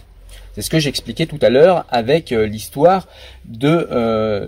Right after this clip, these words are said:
la personne qui fume du tabac et qui va vouloir aller dans le désir de respirer de l'air pur,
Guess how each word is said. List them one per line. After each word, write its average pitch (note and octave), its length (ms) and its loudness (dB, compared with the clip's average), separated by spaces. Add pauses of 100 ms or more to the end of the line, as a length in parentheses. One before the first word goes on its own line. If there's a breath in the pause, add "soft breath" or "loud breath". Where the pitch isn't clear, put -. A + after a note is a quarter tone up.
la A#2 140 -6
personne E3+ 600 0
qui D#3+ 380 -6
fume C#3+ 460 -2
du G#2+ 200 -10
tabac B2+ 400 0
et A#2 120 -6
qui C#3 240 -12
va A#2 140 0
vouloir D3+ 800 0
aller D#3+ 400 0
dans B2 140 -2
le A2+ 180 -2
désir E3+ 640 -2
de B2 100 -2
respirer C#3 580 -2
de B2+ 100 -2
l'air G#2+ 200 -4
pur, C4+ 320 0